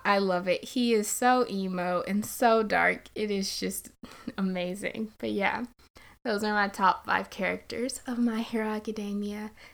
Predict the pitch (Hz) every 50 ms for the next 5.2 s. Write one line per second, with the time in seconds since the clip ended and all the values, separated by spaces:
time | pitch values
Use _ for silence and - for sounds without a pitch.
0 | _ _ _ - - 277 269 277 277 269 240 214 220 226 226 240 240 247 247 254
1 | 254 277 262 247 240 240 - 247 233 220 233 240 233 240 254 - - 247 247 220
2 | 196 185 - 208 220 233 - 240 214 233 - - 302 320 330 320 311 302 302 -
3 | - - - - - - _ _ _ _ _ _ _ _ - - - 349 339 339
4 | - 302 240 233 247 240 233 214 202 202 202 185 185 190 226 269 302 302 294 285
5 | 262 233 214 -